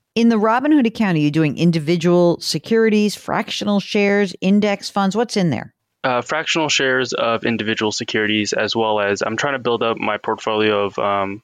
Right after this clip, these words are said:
Speaker 2: the S and P five hundred index.
Speaker 1: Can I convince you to just pick one place and do your business there?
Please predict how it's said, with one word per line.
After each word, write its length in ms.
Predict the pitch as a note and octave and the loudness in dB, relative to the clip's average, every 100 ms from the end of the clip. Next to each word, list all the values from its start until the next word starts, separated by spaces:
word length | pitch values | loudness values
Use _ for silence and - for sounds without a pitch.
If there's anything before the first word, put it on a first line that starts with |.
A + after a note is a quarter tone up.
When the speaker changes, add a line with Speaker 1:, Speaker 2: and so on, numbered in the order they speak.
| - | -6
Speaker 2:
the 60 | |
S 120 | A#2 B2 | -4 -2
and 60 | |
P 120 | A#2+ | -2
five 180 | A2+ A2 | -2 -2
hundred 300 | G#2+ A2+ A2+ | -4 -4 -2
index. 540 | A2+ B2 C3 - - - _ _ | 0 0 -2 -4 -12 -14 _ _
Speaker 1:
Can 140 | G#3+ | -2
I 120 | G3 F#3+ | 0 2
convince 440 | G#3 D#3+ D#3 F3 | 2 2 2 0
you 60 | G#3+ | 0
to 80 | F3 | 0
just 220 | E3+ - | -2 -4
pick 200 | E3 - | -6 -4
one 220 | B2+ C3 | -2 -2
place 320 | C#3 C#3+ C#3 C#3+ | 0 0 0 -2
and 100 | B2+ | -2
do 60 | |
your 160 | C3 B2+ | -2 0
business 400 | B2 A2+ D#3 - | -2 -2 -4 -2
there? 320 | F#3 G3 F#3+ | -2 -2 -6